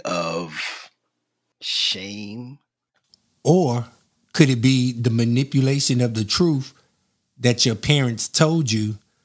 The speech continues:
Speaker 2: to try to preserve your childhood?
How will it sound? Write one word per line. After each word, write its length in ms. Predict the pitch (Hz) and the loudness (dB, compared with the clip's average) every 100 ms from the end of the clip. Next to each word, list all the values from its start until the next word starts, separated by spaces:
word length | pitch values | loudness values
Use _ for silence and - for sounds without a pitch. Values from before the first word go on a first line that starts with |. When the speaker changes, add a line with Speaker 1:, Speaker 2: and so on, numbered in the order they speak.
| _ _ | _ _
Speaker 2:
to 300 | - 127 117 | -2 0 0
try 540 | 107 - 147 127 117 117 | -2 0 0 0 -2 -2
to 440 | - 120 107 110 113 | 0 0 0 -6 -6
preserve 560 | - 120 107 127 135 120 | -2 0 2 2 2 0
your 160 | 117 107 | 0 0
childhood? 720 | - 127 127 135 170 170 | 0 2 0 0 0 0